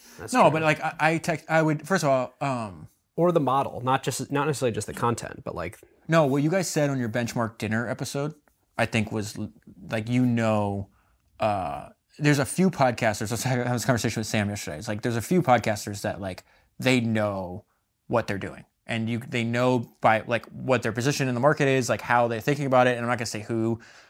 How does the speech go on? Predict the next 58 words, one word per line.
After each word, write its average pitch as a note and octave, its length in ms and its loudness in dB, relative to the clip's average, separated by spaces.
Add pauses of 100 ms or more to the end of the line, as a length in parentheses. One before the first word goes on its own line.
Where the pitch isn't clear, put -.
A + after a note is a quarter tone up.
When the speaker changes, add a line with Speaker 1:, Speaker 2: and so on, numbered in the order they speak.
(140)
Speaker 2:
but, C#3+ 140 6
like, B2+ 280 2
you C#3+ 180 2
guys C#3+ 240 4
hit D3+ 140 2
it. - 260 -10
Like, A2 200 -6
what B2+ 260 2
makes B2+ 200 -4
you C3+ 40 -6
special? C3 240 0
It's A2 80 -6
the - 100 -2
Edwin C#3 180 4
Land B2+ 160 0
thing. G#2 180 -8
Don't B2 180 2
do C#3 60 2
anything A#2+ 220 0
somebody A2 220 0
else G#2 100 -2
can G2+ 100 -8
do, - 100 -12 (260)
right? A#2 180 4
Where A#2 80 0
you A#2 80 0
said A#2+ 200 2
it's G#2+ 120 -4
like, A2 200 -2 (460)
your C3 380 4 (100)
marquee C3 460 4
thing B2 300 0
is G#2+ 160 -4
these A2 200 -2
super C3 540 0
in-depth, A#2+ 320 -4
like, D3 220 0 (240)
Blake D#3+ 260 4
made C#3+ 220 2
the B2 120 2
funny, C3 380 0
um, A2 420 -2 (180)
th-, C3+ 180 -8
Blake B2+ 180 2
Robbins B2 240 4
said A#2 160 -2
the A2 60 -4
funny B2 180 -2
thing A2+ 140 -4
on A2+ 80 -2
Twitter A#2+ 240 0
I - 20 2
saw. G#2 240 0
I G#2+ 80 2
loved A2+ 240 2
it. A2+ 80 -6
He's A2 140 -4
like, G#2+ 140 -2